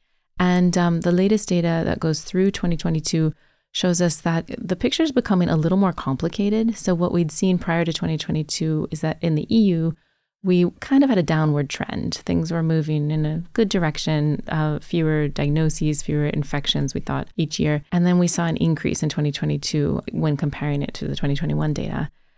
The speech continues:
by about thirty percent. And so surveillance people, of course, whenever there's a spike or an increase, you start to worry. But we also know from talking to countries that a lot of this was due to catch-up,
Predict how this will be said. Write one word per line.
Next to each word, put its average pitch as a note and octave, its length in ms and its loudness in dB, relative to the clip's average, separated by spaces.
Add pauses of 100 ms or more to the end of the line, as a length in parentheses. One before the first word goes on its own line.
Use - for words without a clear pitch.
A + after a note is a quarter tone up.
(200)
by E3 100 -2
about D3+ 260 -2
thirty C#3+ 240 -6
percent. E3+ 560 -4 (180)
And D3+ 340 -2
so D#3 280 -2
surveillance F#3 460 0
people, D#3 260 0
of C#3+ 140 -2
course, D3+ 300 0
whenever D3+ 240 0
there's C#3+ 200 -2
a - 60 -8
spike D#3+ 640 -8
or D3 60 -2
an D3 60 0
increase, D3 380 -2
you - 40 -6
start - 260 -6
to D3+ 100 -6
worry. D#3 400 -2 (500)
But - 200 -2
we F3 120 2
also F3+ 280 2
know D#3+ 180 2
from D#3 140 -4
talking D#3 280 -4
to - 80 -8
countries D#3+ 640 -4
that D3 300 -4
a D#3 80 -2
lot E3 260 0
of D3+ 120 -4
this D3+ 260 -2
was D3 160 -2
due D3 200 -2
to - 160 -4
catch-up, - 600 -4